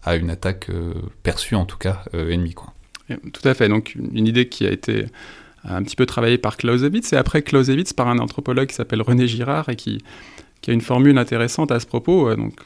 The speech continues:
Speaker 2: il nous dit, explique que toutes les guerres sont toujours perçues comme <laughs> défensives, euh, par, euh, par les belligérants. Et Girard, euh, nous dit aussi que, euh,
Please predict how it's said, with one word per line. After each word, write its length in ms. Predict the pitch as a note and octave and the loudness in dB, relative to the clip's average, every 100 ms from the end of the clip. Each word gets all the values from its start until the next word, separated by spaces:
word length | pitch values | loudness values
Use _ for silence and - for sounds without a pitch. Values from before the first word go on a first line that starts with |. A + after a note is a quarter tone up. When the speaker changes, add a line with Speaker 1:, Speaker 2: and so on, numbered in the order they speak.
| - | -14
Speaker 2:
il 260 | - A2 | -10 -4
nous 80 | A2+ | -4
dit, 260 | A#2 - A#2 | -4 -6 -6
explique 240 | A#2+ D3 | -2 0
que 60 | C3 | 0
toutes 260 | - C#3+ | -4 -4
les 140 | - B2+ | 0 2
guerres 240 | C#3 C#3 | 4 2
sont 180 | - A#2 | 0 -6
toujours 300 | G2+ B2 B2+ | -4 -6 -2
perçues 320 | A#2+ - C#3+ | -4 -2 -4
comme 160 | C3 G#2+ | 0 0
<laughs> 40 | |
défensives, 760 | G#2+ G2 - C3+ - C#3 B2 A2 - - - - _ | 0 0 2 0 2 0 0 -4 -10 -20 -20 -20 _
euh, 280 | A#2 G#2 G2+ G2+ | -2 0 -2 -2
par, 300 | A#2 G#2+ G#2+ | -2 -2 -2
euh, 240 | G2+ G2 | -2 -2
par 240 | G#2 A2 A2 | -4 -4 -2
les 120 | A2+ | 0
belligérants. 580 | A2+ A2+ A2 B2 E3 F#3+ | 0 -2 -2 0 2 2
Et 240 | C3+ - - | 2 0 -6
Girard, 480 | B2 B2 D3 D#3 - | -2 0 0 0 0
euh, 200 | A2+ A2 | 0 2
nous 160 | A#2 A#2 | 2 0
dit 160 | B2 | -2
aussi 300 | B2 - F3+ | -2 -2 -4
que, 340 | - C#3+ D3+ - | 0 2 2 0
euh, 560 | A#2+ A2 A2 A2 A2 | 0 0 2 2 0